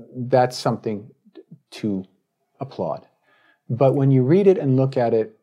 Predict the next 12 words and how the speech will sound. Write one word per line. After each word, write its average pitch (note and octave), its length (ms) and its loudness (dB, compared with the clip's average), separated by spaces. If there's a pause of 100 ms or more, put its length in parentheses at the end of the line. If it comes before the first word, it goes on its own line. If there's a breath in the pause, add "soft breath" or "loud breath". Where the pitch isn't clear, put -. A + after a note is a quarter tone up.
(280)
and A2 160 -6
then C3 180 0
think C3 360 -2
over A2+ 200 -4
the G#2+ 140 -4
last G#2 480 -10 (380)
thirty G2 220 -10
years F#2+ 360 -6
what F#2 160 -10
has F#2 200 -12
really A2+ 400 0
happened, A#2 560 -10